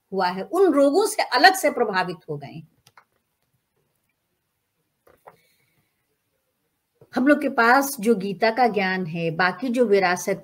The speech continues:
है, वेद है, ऋषि मुनियों की जो पूरी परंपरा है, जैविक जीवन शैली का जो पूरा स्वरूप है,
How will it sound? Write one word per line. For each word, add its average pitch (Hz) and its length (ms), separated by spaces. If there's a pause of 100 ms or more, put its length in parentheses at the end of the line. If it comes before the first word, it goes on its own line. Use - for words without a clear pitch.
है, 160 360 (140)
वेद 214 360
है, 185 200
ऋषि 196 280
मुनियों 208 300
की 208 100
जो 202 120
पूरी 202 280
परंपरा 165 600
है, 165 380 (340)
जैविक 214 380
जीवन 196 300
शैली 202 400
का 208 140
जो 190 160
पूरा 190 320
स्वरूप 190 680
है, 151 220